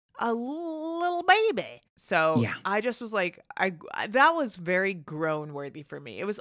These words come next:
Speaker 1: all the stuff with Superman in particular that was really, mm, just made me go like, "Oh, come on."
Speaker 2: Well, maybe it would have been a little less groan-worthy if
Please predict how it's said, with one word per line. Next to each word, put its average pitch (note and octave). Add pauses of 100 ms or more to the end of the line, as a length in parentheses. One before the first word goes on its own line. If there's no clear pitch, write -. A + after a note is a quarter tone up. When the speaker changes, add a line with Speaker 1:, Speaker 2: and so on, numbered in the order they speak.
Speaker 1:
all B3
the C4
stuff -
with F3
Superman F3+
in E3
particular F3+ (260)
that E3+
was D#3
really, E3 (100)
mm, D#3
just -
made E3
me D#3+
go D#3+
like, E3 (140)
"Oh, G#3
come F3+ (400)
on." D#3 (340)
Speaker 2:
Well, E3
maybe D3
it D3+
would B2+
have A2
been B2
a G#2+
little G#2+
less A2+
groan-worthy F#2
if -